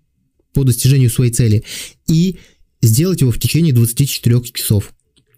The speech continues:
Почему это важно? Потому что вы начинаете, э, запускать механизм достижения результата.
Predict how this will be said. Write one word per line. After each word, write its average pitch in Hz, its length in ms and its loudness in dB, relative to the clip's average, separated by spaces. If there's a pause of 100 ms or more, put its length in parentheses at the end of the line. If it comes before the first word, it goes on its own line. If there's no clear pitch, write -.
Почему 156 280 0
это 156 120 -2
важно? 175 280 -2
Потому 131 260 0
что 143 140 -2
вы 165 180 2
начинаете, 147 840 0
э, 117 200 2
запускать 120 440 0
механизм 131 800 4
достижения 123 680 2 (760)
результата. 120 580 2